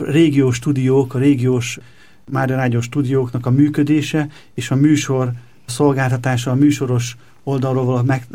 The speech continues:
támogatása, az jobban jelentkezzen.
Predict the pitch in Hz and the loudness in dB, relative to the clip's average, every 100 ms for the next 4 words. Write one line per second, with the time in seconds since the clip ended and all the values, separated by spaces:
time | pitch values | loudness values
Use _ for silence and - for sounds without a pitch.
0 | 151 147 147 147 131 123 131 127 120 135 | -8 0 2 2 2 -2 -2 -4 -2 -6
1 | 127 - - - - 131 131 117 - 143 | -6 -14 -20 -20 -10 -6 -4 -6 -2 0
2 | 135 117 123 123 120 - - - 120 117 | 0 0 0 0 -4 -12 -12 -4 0 0
3 | 107 107 120 107 120 120 120 120 - | -2 -6 -4 -4 -2 0 0 -2 -10